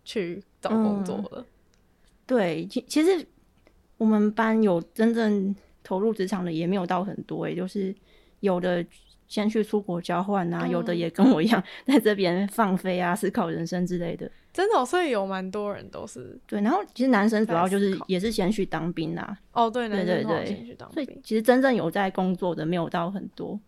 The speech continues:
Speaker 2: 嗯。
Speaker 1: 那有跟你一样在一起在思考人生的同伴？
Speaker 2: 有，但是，对，就是也在，<laughs> 就，就是去
Speaker 1: 摸索吗？
Speaker 2: 嗯，体验人生，就是可能去潜水啊之类的，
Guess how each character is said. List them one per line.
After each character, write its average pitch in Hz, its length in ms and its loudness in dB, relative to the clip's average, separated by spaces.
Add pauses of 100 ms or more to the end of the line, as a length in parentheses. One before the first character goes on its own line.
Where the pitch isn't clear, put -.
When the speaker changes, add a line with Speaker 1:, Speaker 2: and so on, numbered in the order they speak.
(600)
Speaker 2:
嗯。 196 120 -2
Speaker 1:
那 392 240 2
有 233 160 0
跟 254 160 -2
你 233 140 -4
一 196 40 -4
样 208 200 -2
在 208 240 -2
一 220 60 -10
起 - 260 -14
在 196 220 -4
思 196 180 -12
考 - 220 -8
人 - 180 -10
生 - 160 -12
的 - 100 -14
同 - 300 -18
伴？ - 160 -10 (720)
Speaker 2:
有， 180 320 2
但 226 180 0
是， 214 460 0 (800)
对， 175 220 -2
就 247 160 0
是 262 160 -4 (920)
也 196 120 0
在， 220 300 6 (100)
<laughs> - 100 -20
就， - 120 -4 (240)
就 269 120 2
是 233 160 2
去 220 300 4 (920)
Speaker 1:
摸 240 220 -2
索 - 360 -8
吗？ - 240 -14 (120)
Speaker 2:
嗯， 196 720 2 (120)
体 190 180 -2
验 208 220 6
人 165 220 0
生， 170 280 -4
就 185 140 -6
是 185 180 -4 (100)
可 180 100 -6
能 165 140 -4
去 196 260 -4
潜 175 260 -2
水 220 240 4
啊 156 160 0
之 214 220 6
类 190 180 6
的， 226 180 2